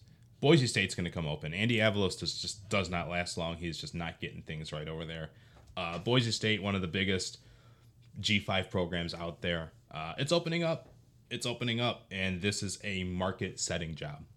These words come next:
Like, absolutely market-setting. Oh, Justin, we're doing fifteen again.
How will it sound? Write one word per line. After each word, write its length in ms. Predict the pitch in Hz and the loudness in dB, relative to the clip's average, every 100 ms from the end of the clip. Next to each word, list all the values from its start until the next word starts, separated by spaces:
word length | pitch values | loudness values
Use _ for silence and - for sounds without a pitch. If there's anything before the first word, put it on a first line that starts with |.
| - | -10
Like, 200 | 82 - - | -10 -8 -2
absolutely 420 | 107 - 98 90 | 0 0 -4 -4
market-setting. 600 | 85 78 76 - 71 71 - - - - - - - - - - - - - - - - - - _ - - - - - - - - - - - - - - - - - - - - - - - 165 - | -4 -6 -8 -8 -6 -6 -10 -18 -20 -20 -20 -20 -20 -20 -20 -20 -20 -20 -20 -20 -20 -20 -20 -20 _ -20 0 6 8 8 8 6 6 4 2 -2 -8 -14 -20 -20 -20 -20 -20 -20 -4 -2 0 4 4 6
Oh, 460 | 190 220 254 254 233 | 6 6 6 4 2
Justin, 560 | 143 143 - 165 104 - | 2 0 4 4 4 0
we're 80 | 120 | 2
doing 180 | 143 135 | 4 4
fifteen 400 | 135 123 139 135 | 4 4 4 6
again. 340 | 120 123 101 | 8 6 6